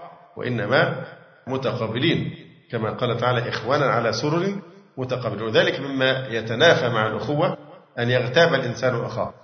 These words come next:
أو يطعن فيه من خلفه ومن ظهره، لأن الأخوة مواجهة وليست غيبة أو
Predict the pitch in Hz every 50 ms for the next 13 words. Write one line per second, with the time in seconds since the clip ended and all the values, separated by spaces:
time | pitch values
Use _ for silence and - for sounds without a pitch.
0 | - - _ _ _ - 110 104 127 147 151 123 101 113 117 113 117 127 143 127
1 | 117 117 104 117 - 127 120 123 - - 95 107 110 107 104 101 110 123 - -
2 | 98 - - - - - - - _ _ _ _ - 107 113 120 117 110 117 -
3 | - - 151 170 160 135 127 120 117 110 117 110 - - - - - - - -
4 | _ _ _ 110 107 110 107 - 113 135 131 131 127 113 101 101 - 127 127 127
5 | 131 131 123 - - 113 117 127 127 123 -